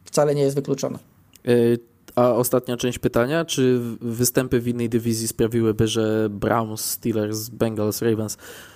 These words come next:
Speaker 2: e, z marszu wchodziłyby do, by do playoffów? Myślę, że to pytanie
Speaker 1: No,
Speaker 2: chyba
Speaker 1: w-
Speaker 2: najbardziej dotyczy Steelers i Browns, bo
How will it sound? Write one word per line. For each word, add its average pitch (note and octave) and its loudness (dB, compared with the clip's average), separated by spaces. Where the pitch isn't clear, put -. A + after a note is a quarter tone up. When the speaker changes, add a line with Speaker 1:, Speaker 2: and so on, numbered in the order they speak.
Speaker 2:
e, G#2 -2
z A2+ 0
marszu A#2 0
wchodziłyby A#2 2
do, A#2 2
by A2+ -2
do A2+ 2
playoffów? A#2+ 2
Myślę, A#3+ -2
że F#3+ -2
to G3 0
pytanie F#3+ -2
Speaker 1:
No, F3+ -4
Speaker 2:
chyba E3+ 0
Speaker 1:
w- - -6
Speaker 2:
najbardziej D3+ 2
dotyczy D3 0
Steelers C#3 2
i B2 2
Browns, A2+ 2
bo A2+ 2